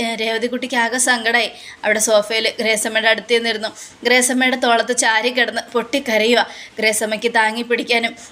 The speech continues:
ആശ്വസിക്കാനും ആശ്വസിപ്പിക്കാനും ഒക്കെ രേവതിക്കുട്ടിയെ ഉണ്ടെന്നുള്ള ഒരു ഓർമ്മയിൽ രെ-, ഗ്രേസമ്മ സന്തോഷത്തോടെ ഇരുന്നു. ഈ സമയം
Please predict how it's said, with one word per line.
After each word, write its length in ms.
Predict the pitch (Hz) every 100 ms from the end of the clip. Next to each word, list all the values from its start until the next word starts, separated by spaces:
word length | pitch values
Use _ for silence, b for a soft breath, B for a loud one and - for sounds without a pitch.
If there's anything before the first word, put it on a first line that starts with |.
| -
ആശ്വസിക്കാനും 760 | 226 226 269 254 254 240 240 240 -
ആശ്വസിപ്പിക്കാനും 840 | 220 220 302 277 247 247 240 240
ഒക്കെ 220 | 240 247 233 B B -
രേവതിക്കുട്ടിയെ 640 | 226 226 233 247 240 269
ഉണ്ടെന്നുള്ള 520 | 254 240 240 247 247 247
ഒരു 160 | 240
ഓർമ്മയിൽ 420 | 226 220 233 240 233 - B -
രെ-, 220 | 277 - 254
ഗ്രേസമ്മ 380 | 262 269 330 269 - 247
സന്തോഷത്തോടെ 600 | 226 254 254 254 247 254
ഇരുന്നു. 240 | 233 226 - B B -
ഈ 60 | 254
സമയം 400 | 262 233 240